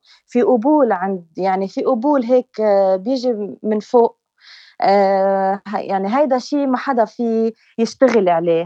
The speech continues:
هيدا شي بيبقى، آه، يعني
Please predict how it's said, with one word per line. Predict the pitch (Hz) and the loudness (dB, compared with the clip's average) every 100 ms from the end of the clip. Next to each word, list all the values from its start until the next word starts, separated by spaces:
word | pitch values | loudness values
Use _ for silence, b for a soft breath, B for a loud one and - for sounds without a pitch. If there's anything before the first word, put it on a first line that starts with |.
| 220 | -2
هيدا | 233 226 | 0 -2
شي | - 247 240 240 _ - | -2 -2 -2 -4 _ -4
بيبقى، | 208 240 202 202 202 208 _ _ _ - | -2 0 2 2 2 -2 _ _ _ -8
آه، | 196 190 185 160 - - _ 196 | -6 -4 -4 -6 -12 -20 _ -8
يعني | 208 208 | -4 -4